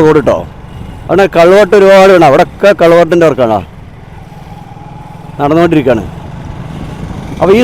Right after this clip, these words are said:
സർവീസ് റോഡിനിപ്പോൾ വാഹനങ്ങൾ അങ്ങോട്ടും ഇങ്ങോട്ടും പോയി തുടങ്ങിയിട്ട് ഒരു ആഴ്ചയോളമായി. അതിന് മുന്നേ ആയിരുന്നു ഞാൻ ഇവിടുത്തെ വീഡിയോ നിങ്ങളെ കാണിച്ചത്. ആടാ,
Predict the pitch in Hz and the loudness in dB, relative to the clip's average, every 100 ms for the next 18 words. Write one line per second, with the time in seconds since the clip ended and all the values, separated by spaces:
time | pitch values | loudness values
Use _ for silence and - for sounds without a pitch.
0 | 226 214 208 254 233 247 254 247 214 240 | 4 4 4 4 2 2 4 4 4 4
1 | 240 233 151 180 202 226 214 214 226 226 | 4 4 2 4 6 4 4 4 4 4
2 | 220 214 208 202 208 202 208 208 208 180 | 4 2 4 4 4 4 4 6 6 6
3 | 180 190 - 214 202 175 147 - - - | 4 4 4 4 6 4 2 0 -4 -6
4 | - - 202 202 202 233 233 220 214 214 | -4 0 2 4 4 4 4 4 4 4
5 | 214 208 190 208 196 190 170 170 165 165 | 4 4 6 6 4 4 4 4 2 2
6 | 123 - - - - - - - - - | 2 -2 -4 -4 -4 -6 -8 -8 -10 -10
7 | - - - 127 | -10 -8 -6 -2